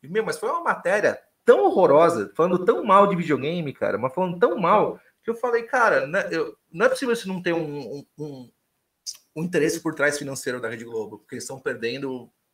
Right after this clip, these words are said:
audiência." Porque a molecada tá jogando videogame na sala, na T V do pai, eles não tão indo Fantástico. Pra mim foi claramente isso, eu tinha, sei lá, seis anos.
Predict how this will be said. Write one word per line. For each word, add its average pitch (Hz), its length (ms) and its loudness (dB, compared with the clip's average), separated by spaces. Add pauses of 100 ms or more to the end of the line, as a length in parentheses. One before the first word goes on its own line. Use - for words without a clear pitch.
(120)
audiência." 127 680 -6 (380)
Porque 131 200 -6
a 139 40 0
molecada 143 540 -6
tá 143 140 -8
jogando 143 400 -12
videogame 143 460 -10
na 131 100 -6
sala, 131 460 -4
na 131 80 -8
T 120 160 -12
V 123 80 -8
do 123 120 -10
pai, 117 260 -8
eles 127 140 -14
não 127 80 -12
tão 127 160 -16
indo 123 140 -14
Fantástico. 113 560 -12
Pra 190 140 -14
mim 233 180 -12
foi 262 100 -12
claramente 247 560 -2
isso, 175 200 -12
eu 131 40 -10
tinha, 160 120 -14
sei - 120 -12
lá, 139 140 0
seis 190 320 -10
anos. 117 380 -10